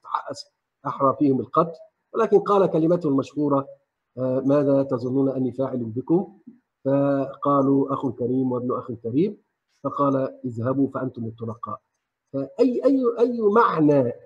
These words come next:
يعبرها عنه هذا من كلام هذا المرتد المشارك في الحوار؟ فهذا شأنه، نعم، هو ارتد عن الإسلام، فأصبح بينه وبين الإسلام خصومة.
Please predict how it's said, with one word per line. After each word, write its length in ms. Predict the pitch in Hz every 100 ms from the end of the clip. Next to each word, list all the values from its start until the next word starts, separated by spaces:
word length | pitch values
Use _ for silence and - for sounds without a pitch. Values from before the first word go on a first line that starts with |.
| _ _ _ -
يعبرها 760 | 127 120 135 196 165 160 147 143
عنه 500 | 151 175 147 143 - 123
هذا 460 | 165 165 165 165 - - 131
من 120 | 135
كلام 640 | 131 139 160 156 156 143 120
هذا 360 | 143 139 139 135
المرتد 520 | 127 117 - 143 123 -
المشارك 540 | 127 127 120 139 139 - -
في 260 | 135 139 - _ _ -
الحوار؟ 480 | 135 139 127 120 - _ _ -
فهذا 580 | 190 185 - 220 269
شأنه، 340 | 277 294 254 202
نعم، 220 | 294 226
هو 120 | 254
ارتد 340 | 294 311 247 196
عن 120 | 185
الإسلام، 340 | 175 - 180 - - - - 254 - 190
فأصبح 400 | 170 240 247 196
بينه 220 | 214 262
وبين 240 | 220 220 233
الإسلام 260 | 226 269
خصومة. 440 | 269 247 277 233